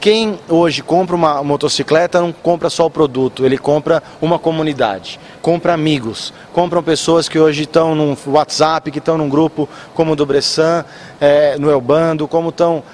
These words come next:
é, ouvindo a gente agora aqui, e que tem, e que tem, é, é, familiaridades muito grandes, familiaridades de amizade, de conversa, de bater papo. Quem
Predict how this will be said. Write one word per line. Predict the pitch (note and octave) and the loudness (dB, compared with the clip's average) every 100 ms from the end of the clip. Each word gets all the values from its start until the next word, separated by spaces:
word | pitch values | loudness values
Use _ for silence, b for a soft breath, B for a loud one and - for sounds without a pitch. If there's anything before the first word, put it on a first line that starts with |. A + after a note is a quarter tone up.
| B | B
é, | C#3+ D3 | 0 2
ouvindo | D3 B2 D#3+ | 2 2 2
a | D3+ | 2
gente | B2+ D3 C3+ | 2 0 0
agora | B2 C3 B2+ | 2 2 2
aqui, | A#2+ D3+ E3 D#3+ B B B - | -2 -4 -4 -6 B B B -6
e | |
que | E3 G#3 | -4 0
tem, | A3 A3+ A#3 G3 | 0 2 -2 -4
e | F#3 | -4
que | G#3 | -2
tem, | G3+ G#3 G#3 G3+ - - | 0 2 2 -2 -6 -2
é, | E3 D#3+ D3+ D3 C#3+ - | 2 4 2 2 0 0
é, | D3 C#3+ - - - | 0 0 -4 -20 -8
familiaridades | - F#3 F#3+ F#3 F3 F#3+ G3 D#3+ | -2 0 2 0 2 0 0 -4
muito | F3+ E3+ | -6 -4
grandes, | D3 C#3 B2 G#2 - | 0 2 0 -4 -4
familiaridades | F#3 F#3 G3 F3+ F3+ D#3+ | -2 0 0 2 0 0
de | D3 | -2
amizade, | D3+ B2 C3 E3 D#3+ C3+ | 0 0 0 0 -2 -6
de | C3+ | -10
conversa, | - C#3 B2 D#3 D3+ - | -4 -4 2 2 2 -2
de | C#3+ | -4
bater | D3+ D#3 D3+ | -2 -2 -2
papo. | C3+ A2+ - - B B - | 0 -2 -4 -20 B B -4
Quem | F#3 G3+ D#3+ | -2 -2 -6